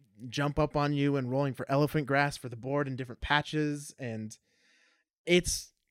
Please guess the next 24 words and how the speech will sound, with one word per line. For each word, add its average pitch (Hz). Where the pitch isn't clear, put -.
very 151
cool. -
And 165
it's 160
a 180
lot, 170
uh, 151
uh, 151
that's, 170
that's 160
another 147
thing. -
I 139
really 151
like 131
the 135
Vietnam 120
system 113
because, 113
um, 110
it's 180
just -
so 202
much -